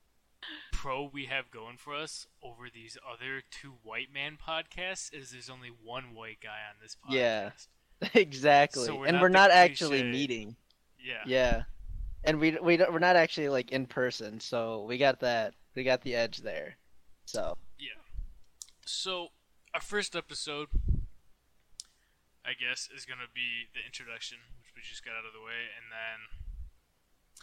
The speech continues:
Speaker 1: figured with that Spider-Man trailer dropping a couple weeks ago, we're gonna talk about some Spider-Man stuff.
Speaker 2: Yeah. Which
Speaker 1: Uh,
Speaker 2: I am interested in.
Speaker 1: This is gonna be a hot topic because we're talking about,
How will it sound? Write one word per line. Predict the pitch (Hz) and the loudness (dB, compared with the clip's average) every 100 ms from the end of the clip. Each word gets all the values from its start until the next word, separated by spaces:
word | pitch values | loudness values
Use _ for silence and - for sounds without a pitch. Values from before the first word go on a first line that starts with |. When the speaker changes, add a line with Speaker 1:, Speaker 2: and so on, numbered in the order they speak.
| - _ _ | -20 _ _
Speaker 1:
figured | 175 170 165 | -10 -4 -4
with | 147 - | -6 -8
that | 147 - | -6 -6
Spider-Man | - 147 165 160 147 139 | -4 -2 -2 -2 -4 -4
trailer | 143 139 131 123 | -2 -2 -2 -6
dropping | 123 131 131 | -8 -8 -12
a | |
couple | - 135 131 | -16 -18 -18
weeks | 123 135 - | -18 -12 -12
ago, | 127 120 110 104 101 | -10 -12 -12 -14 _
we're | 110 | -18
gonna | 113 110 | -18 -16
talk | 120 113 - | -14 -14 -14
about | 117 113 | -18 -18
some | 120 | -16
Spider-Man | - - 110 113 107 101 | -16 -16 -18 -16 -18 -18
stuff. | _ 73 71 _ _ _ _ _ | _ -20 -20 _ _ _ _ _
Speaker 2:
Yeah. | 127 127 123 113 107 - _ _ _ _ _ | -6 0 0 0 -4 -12 _ _ _ _ _
Which | 117 107 | -10 -10
Speaker 1:
Uh, | 107 107 | -10 -8
Speaker 2:
I | 120 | -6
am | 117 113 87 | -8 -10 -10
interested | 123 - 117 - 85 | -10 -10 -10 -12 -12
in. | 71 82 - _ _ _ _ _ _ | -16 -16 -20 _ _ _ _ _ _
Speaker 1:
This | 131 - | -12 -12
is | 131 | -10
gonna | 135 131 | -12 -14
be | 127 127 | -8 -8
a | |
hot | 113 127 113 | -4 -6 -6
topic | - 131 - 110 _ | -4 -4 -6 -16 _
because | 110 - 117 110 107 - - _ _ | -20 -18 -16 -16 -16 -16 -18 _ _
we're | 156 | -14
talking | - 175 170 180 | 0 0 0 -8
about, | 160 151 151 147 143 | -6 -2 -2 -2 -6